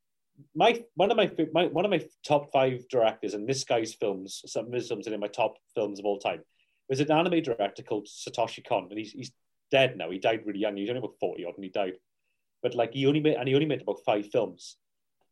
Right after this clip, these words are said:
But his films are very realistic, and when you watch them, they are like films. They're like, they're not like anime. They're like movies. They,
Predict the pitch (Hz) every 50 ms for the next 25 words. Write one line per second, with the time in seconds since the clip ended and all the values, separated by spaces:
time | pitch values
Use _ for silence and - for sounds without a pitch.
0 | _ _ - 160 151 196 262 254 - - 160 131 120 120 - - 131 131 - 131
1 | 127 127 131 135 143 147 147 147 147 - _ _ 110 117 131 123 120 120 123 123
2 | - - - 92 85 - - 117 135 156 180 208 208 160 175 190 185 190 - -
3 | - - 98 - 85 95 - _ _ _ _ _ _ - 143 147 151 151 151 143
4 | 139 131 131 - - - 165 156 110 87 - - - - - 120 117 117 117 110
5 | 110 - - - 131 123 147 147 - - 165 - 143 139 139 123 110 98 90 82
6 | 85 - _ _ _ _ - 123 127 120 117 107 - - 107 107 127 147 135 -
7 | 104 110 - - - 110 104